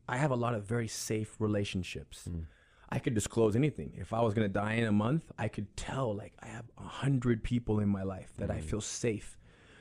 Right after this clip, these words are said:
Speaker 1: something very personal. And this event brings people together. They practice jujitsu together. They share meals together.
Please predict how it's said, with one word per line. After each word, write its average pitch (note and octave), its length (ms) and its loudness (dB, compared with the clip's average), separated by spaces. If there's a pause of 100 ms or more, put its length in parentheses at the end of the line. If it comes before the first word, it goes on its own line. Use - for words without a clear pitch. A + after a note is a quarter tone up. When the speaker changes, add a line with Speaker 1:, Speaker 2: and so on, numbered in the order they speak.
Speaker 1:
something A2+ 280 4
very G#2+ 260 0
personal. G2 680 0 (840)
And A2+ 500 4 (840)
this D3 340 8
event A#2 760 4 (520)
brings C3 520 8
people A#2 440 4
together. G2 840 0 (520)
They A#2 160 8
practice D3+ 720 2
jujitsu A#2 640 4
together. F#2 600 0 (280)
They B2 240 8
share D#3 560 10
meals C#3 520 12
together. G2 720 2